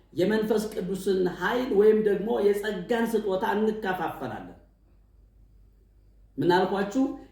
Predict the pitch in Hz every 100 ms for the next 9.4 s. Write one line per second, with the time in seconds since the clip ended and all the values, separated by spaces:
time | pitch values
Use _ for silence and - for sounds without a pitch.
0 | _ 135 170 220 240 - 247 - - 202
1 | 190 226 202 180 208 247 269 262 202 208
2 | 208 208 175 175 - 135 - - - _
3 | _ - 135 220 247 254 254 233 - 233
4 | 202 226 - 220 254 262 233 202 202 208
5 | 202 190 190 185 208 170 165 165 175 143
6 | 143 135 - - - 147 220 233 226 247
7 | 254 208 202 220 - 247 240 220 214 214
8 | 202 196 196 190 185 190 202 202 202 196
9 | 240 247 311